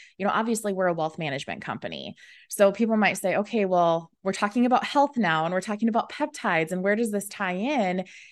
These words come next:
And the topic of health and longevity, especially as people are navigating into their next chapters, it's really hard to accomplish the things you want to accomplish if you don't have your health as the foundation.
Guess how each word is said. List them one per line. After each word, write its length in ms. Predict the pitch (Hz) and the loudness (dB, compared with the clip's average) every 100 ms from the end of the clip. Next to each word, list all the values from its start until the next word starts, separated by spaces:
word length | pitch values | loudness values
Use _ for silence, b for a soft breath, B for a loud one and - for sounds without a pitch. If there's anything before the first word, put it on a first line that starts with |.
| B - | B -2
And 260 | 214 208 | 2 2
the 140 | 208 202 | 0 -2
topic 500 | - 208 269 370 320 | -6 -8 -4 -4 -2
of 140 | 180 | -4
health 280 | - 202 247 | -2 -2 0
and 140 | 302 | 0
longevity, 800 | 214 165 175 175 151 277 220 156 | 0 0 -4 -4 -2 -2 -2 -2
especially 720 | 151 - - 233 349 359 302 196 | -2 -4 -4 -4 -2 -2 0 -2
as 80 | 185 | -4
people 300 | 226 208 185 | -8 -4 -2
are 100 | 175 | -2
navigating 640 | 170 185 214 196 180 175 185 | -2 -2 -4 -4 -4 -4 0
into 680 | 202 240 233 226 190 180 175 B B | 2 2 0 -2 0 0 -2 B B
their 240 | 170 202 240 | 0 2 4
next 460 | 208 202 - - | 4 2 -2 -12
chapters, 800 | - 165 170 - 269 302 349 - B B B B | -4 -2 -2 -2 0 0 0 -6 B B B B
it's 160 | 240 233 | -4 -2
really 200 | 269 349 | 0 0
hard 380 | 285 240 294 262 | 0 0 2 2
to 100 | 202 | 0
accomplish 500 | 196 - 233 247 233 | -4 -4 -2 -2 -2
the 100 | 220 | -4
things 280 | 226 226 214 | 2 2 2
you 80 | 208 | 2
want 180 | 202 | 0
to 60 | 185 | -2
accomplish 540 | 175 - 311 262 202 | -4 -4 -2 -2 -2
if 100 | 185 | -4
you 80 | 208 | -4
don't 160 | 214 - | -4 -4
have 280 | - 214 202 | -4 -2 -2
your 120 | 180 | -6
health 320 | - 196 202 | -2 -2 -2
as 120 | 180 | -4
the 120 | 185 | -6
foundation. 880 | 175 160 160 180 240 - - 50 208 | -6 -6 -4 -4 -2 -4 -8 -12 -12